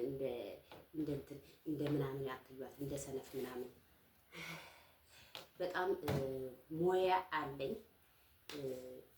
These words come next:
ሁሉም ሰው ሙያ ይኖረዋል። ለምን ነው ሙያ ማይኖረን? ልብ ብለን ስለማናይ።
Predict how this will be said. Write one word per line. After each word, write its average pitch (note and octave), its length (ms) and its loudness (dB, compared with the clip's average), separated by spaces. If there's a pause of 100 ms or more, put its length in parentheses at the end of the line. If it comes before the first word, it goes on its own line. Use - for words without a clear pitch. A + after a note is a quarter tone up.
(360)
ሁሉም A3+ 360 2
ሰው A3 180 -2
ሙያ D3+ 260 2
ይኖረዋል። C3+ 500 -2 (280)
ለምን F3+ 280 4
ነው F3+ 120 8
ሙያ F3+ 240 2
ማይኖረን? F#3+ 460 2
ልብ F3 200 2
ብለን C#3+ 260 -4
ስለማናይ። C#3 600 -6